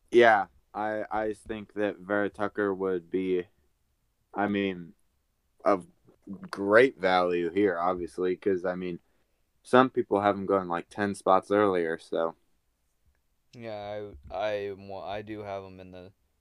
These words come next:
Speaker 2: top fifteen, I believe. Um, yeah, I think he's, if he's fallen this far, I mean, you might as well take him. I don't think he will far th-, fall this far in normal, normal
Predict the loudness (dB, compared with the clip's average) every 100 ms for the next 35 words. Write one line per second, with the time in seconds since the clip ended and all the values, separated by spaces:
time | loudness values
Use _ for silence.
0 | -14 -14 -12 -16 -18 -18 -16 -16 -14 -14
1 | -16 -20 -20 -20 _ _ _ _ _ _
2 | -10 -8 -6 -6 -8 -10 -20 -20 _ _
3 | -6 -2 -2 -6 -10 -10 -16 -18 _ _
4 | _ -20 -16 -16 -8 -2 0 0 -2 -12
5 | -4 0 2 2 -2 -8 -10 -8 -8 -6
6 | -10 -4 -4 -4 -6 -4 -4 -6 -8 -8
7 | -8 -2 -2 -2 -4 -4 -8 -14 0 2
8 | 2 0 -6 -10 -6 -4 -2 -4 -10 -14
9 | -20 _ _ _ -20 _ -8 -8 -6 -10
10 | -12 -14 -16 -18 -18 -20 -20 -20 -20 -20
11 | -20 _ -12 -12 -10 -14 -14